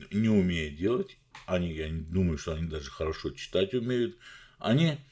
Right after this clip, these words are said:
в гулаге набрали ме-, меры безопасности с инертными газами.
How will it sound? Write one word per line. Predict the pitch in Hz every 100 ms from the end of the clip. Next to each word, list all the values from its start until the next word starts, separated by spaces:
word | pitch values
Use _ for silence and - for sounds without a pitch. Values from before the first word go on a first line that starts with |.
| _ _ _ _ _ _ _ _ _ _ _ _ _ _ _ _ _ _ _
в | - - - 92
гулаге | 113 147 127 92
набрали | 87 92 104 120 101
ме-, | 78 90 110 95
меры | 80 101 107 90 80
безопасности | 73 82 82 - 127 - 139 - 139
с | -
инертными | 78 80 95 - 110 127
газами. | 135 107 73 67 -